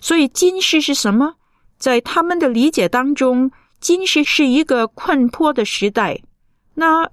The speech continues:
旧约的神给的应许还没有应验，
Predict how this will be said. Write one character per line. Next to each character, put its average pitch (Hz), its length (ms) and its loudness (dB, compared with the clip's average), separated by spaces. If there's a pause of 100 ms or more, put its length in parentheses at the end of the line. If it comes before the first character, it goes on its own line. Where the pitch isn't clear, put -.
旧 320 280 2
约 285 160 4
的 214 340 2
神 247 340 -2
给 170 220 -2
的 196 220 2
应 311 260 0
许 175 320 0
还 226 180 -2
没 320 120 0
有 190 240 2
应 277 300 0
验， 226 220 0